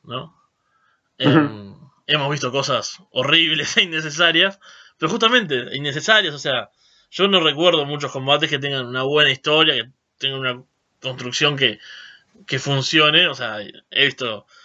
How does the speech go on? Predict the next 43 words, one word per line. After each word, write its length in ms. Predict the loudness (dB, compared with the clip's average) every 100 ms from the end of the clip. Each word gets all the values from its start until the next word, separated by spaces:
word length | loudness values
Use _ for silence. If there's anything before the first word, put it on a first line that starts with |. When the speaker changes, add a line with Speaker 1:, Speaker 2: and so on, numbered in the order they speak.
| _ -8
Speaker 1:
hace 240 | -4 0
poco 340 | 2 2 0
lo 200 | 0 -4
puse 180 | -6 -8
en 80 | -6
uno 100 | -4
de 60 | -2
los 140 | 0
top, 200 | 0 0
incluso 320 | -2 -4 -4
el 60 | -6
combate 360 | 0 2 2
con, 400 | 2 0 -2 -12
con 160 | -6 -4
los 100 | -2
bloques 240 | 0 0
de 80 | -2
cemento, 540 | -2 0 0 -2 -8 -8
con 160 | -6
lo-, 200 | -6 -6
los 300 | -6 -4 -4
bloques 240 | -2 0 0
de 80 |
concreto, 760 | 0 -2 2 2 2 -4 -12 -14 _ -20 -20 _ -10
y 60 |
los 100 | -8
tipos 220 | -6 -6 -4
se 80 |
Speaker 2:
<laughs> 20 | 0
Speaker 1:
cortaban 440 | 2 6 4 2
con 120 | -2
navajas, 460 | 2 4 4 0 -6
porque 280 | -6 -4 -4
sí, 340 | 2 2 4 0
o 80 |
sea, 240 | -8 -12 -14 _ _ _ _
sí, 160 | -4 0
claramente 440 | 2 0 -2 -4
fue 220 | -6 -14 -14 _ _ -6
bastante 340 | -6 -4 0
brutal, 420 | 0 2 2 2 2
pero 360 | 0 0 -4 _ _ _ _ _ _ _
no, 360 | -14 -6 -4